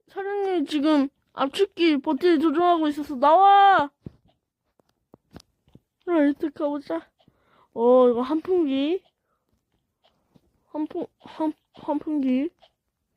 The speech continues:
뭐야. 어, 총리다. 이 탈출. 아, 아.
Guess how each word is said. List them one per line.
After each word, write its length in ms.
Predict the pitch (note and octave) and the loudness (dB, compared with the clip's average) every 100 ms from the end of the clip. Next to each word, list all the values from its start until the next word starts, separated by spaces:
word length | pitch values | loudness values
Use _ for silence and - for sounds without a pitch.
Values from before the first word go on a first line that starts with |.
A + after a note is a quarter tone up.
| _ _ _ _ _ _ _ _ _ _ - - - _ - - | _ _ _ _ _ _ _ _ _ _ -20 -20 -20 _ -20 -18
뭐야. 280 | A#3+ B3+ A#3+ - - - - _ _ _ _ _ _ _ _ _ _ | -4 -2 -2 -8 -12 -16 -20 _ _ _ _ _ _ _ _ _ _
어, 240 | D#4+ F4+ E4+ _ _ _ | 2 2 2 _ _ _
총리다. 600 | - G4+ G#4 G4 F4 D4+ _ | -4 2 4 6 6 4 _
이 180 | - F#4 - | -4 -4 -2
탈출. 640 | A4+ G#4+ - A4+ A4+ F4+ - | 0 0 2 2 4 2 -4
아, 100 | B3+ | -4
아. 360 | - G#3+ G#3 | -4 -8 -12